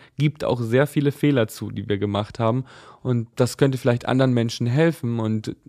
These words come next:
andere Menschen könnten, ähm, rechtzeitig, äh, noch, äh, Fehler vermeiden, die wir gemacht haben. Und, äh, deshalb haben wir uns dann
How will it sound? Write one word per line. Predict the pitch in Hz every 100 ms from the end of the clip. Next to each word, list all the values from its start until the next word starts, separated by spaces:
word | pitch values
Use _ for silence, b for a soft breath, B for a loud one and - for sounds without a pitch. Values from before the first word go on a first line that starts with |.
| -
andere | 120 127
Menschen | 120 120 - 120
könnten, | - 120 117 120 117 120 b b b b
ähm, | 120 113 107 107 110
rechtzeitig, | 135 147 - 135 127 135 127 -
äh, | 113 120 120
noch, | 117 120 -
äh, | - 117 113 - - 135 123 _
Fehler | - 151 139 131
vermeiden, | 120 113 139 156 127 131
die | 120 113
wir | 120
gemacht | 110 110 139 -
haben. | 120 104 131 147 B B B -
Und, | 120 120 117
äh, | - 120 113
deshalb | 127 139 123 127
haben | 120
wir | 117
uns |
dann | 120